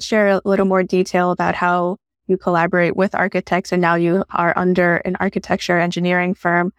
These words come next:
and how you complement it and work together with them in,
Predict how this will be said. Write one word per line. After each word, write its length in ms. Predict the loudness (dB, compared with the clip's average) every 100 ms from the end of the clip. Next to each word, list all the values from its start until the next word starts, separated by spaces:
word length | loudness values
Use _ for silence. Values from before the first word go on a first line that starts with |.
| _ -6
and 240 | -2 0 -2 _
how 280 | -2 0 2
you 340 | 0 0 -2 -6 _ -8
complement 680 | -2 -2 0 0 0 -2 -6
it 120 | -4
and 160 | 0 2
work 140 | 0
together 420 | -2 -2 0 -2
with 220 | -4 -6 -2
them 280 | 0 0 -2
in, 340 | 0 2 2